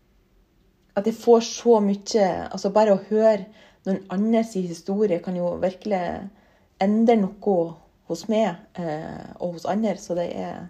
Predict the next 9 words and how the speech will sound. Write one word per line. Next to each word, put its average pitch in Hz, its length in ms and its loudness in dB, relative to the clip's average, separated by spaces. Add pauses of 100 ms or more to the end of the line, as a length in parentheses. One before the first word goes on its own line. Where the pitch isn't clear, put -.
(1300)
men 233 140 2
så 254 140 -2
har 277 160 0
jeg 285 100 -2
liksom 269 280 -6
hatt - 220 -10
en 262 100 -2
liten 277 720 0
følelse 220 720 -2